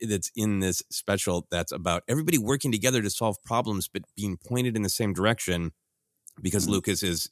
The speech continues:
Speaker 1: is communicating what he wants. And there's just cathartic quotes about him being, uh, both creative and practical, and that sometimes people don't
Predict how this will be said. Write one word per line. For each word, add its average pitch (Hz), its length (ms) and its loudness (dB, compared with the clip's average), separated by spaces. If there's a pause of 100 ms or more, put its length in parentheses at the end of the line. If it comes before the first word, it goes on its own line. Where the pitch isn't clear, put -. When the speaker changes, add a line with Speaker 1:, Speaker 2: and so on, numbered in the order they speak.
Speaker 1:
is 101 160 -2
communicating 98 720 -2 (340)
what 90 140 0
he 95 80 -2
wants. 85 420 -2
And 82 120 -6
there's 76 180 -6
just - 260 -8 (360)
cathartic 101 640 -2
quotes 92 320 -6
about 82 260 -6
him 92 200 -4
being, 85 320 2 (260)
uh, 87 140 2
both 107 460 -2 (120)
creative 113 560 4 (100)
and 110 280 -2
practical, - 580 -4 (160)
and 92 120 -2
that 90 200 0
sometimes 92 500 -2
people 92 540 -6
don't 95 220 -4